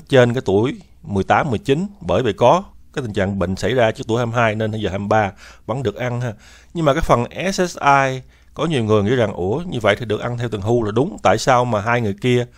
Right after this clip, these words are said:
anh là đồng ý, anh có bốn mươi tín chỉ, thì anh nếu mà lãnh không nhiều thì được bổ sung thêm S S I, phải không quý vị? Nhưng mà vợ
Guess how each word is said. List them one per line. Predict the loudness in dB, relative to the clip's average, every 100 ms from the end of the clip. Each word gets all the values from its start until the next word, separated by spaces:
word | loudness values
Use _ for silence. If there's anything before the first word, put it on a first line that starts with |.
| -20 -20 -20 -20 -20 -2
anh | 0 0
là | 0
đồng | 2 2
ý, | 0 -2
anh | -2 2
có | 4
bốn | 4 2
mươi | 0 0
tín | -4
chỉ, | 0 0 0 -4 -16 _ _ -12
thì | -8 -2
anh | 0 0 -2 -8
nếu | -4 -2
mà | 2 2
lãnh | 2 -2
không | -2 -2
nhiều | 0 0 0 -2
thì | -4
được | 0
bổ | 0 0
sung | -4 -4
thêm | -6 -4 -6
S |
S | -6
I, | -4 -2 -4
phải | -4
không | -4
quý | -2
vị? | -2 -4 -10 _ _ _ -20 _ -18 -6
Nhưng | 2
mà | 2
vợ | 4 4 6 6 4